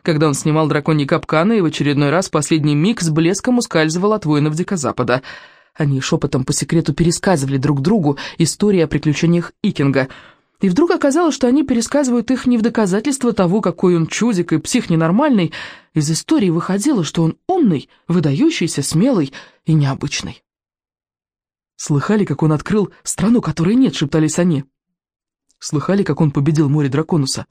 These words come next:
а удушителя? Как он перехитрил римлян в форте Жестокусе? Как остановил экстерминаторов на острове Магманьяков? Как в очередной раз ускользнул от ведьмы на острове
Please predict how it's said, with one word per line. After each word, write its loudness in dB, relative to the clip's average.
а -2
удушителя? -2
Как 0
он 2
перехитрил 0
римлян 2
в -16
форте 0
Жестокусе? -2
Как -8
остановил 0
экстерминаторов -2
на 2
острове 0
Магманьяков? 0
Как -2
в 2
очередной 2
раз 0
ускользнул 0
от -4
ведьмы 2
на 2
острове 0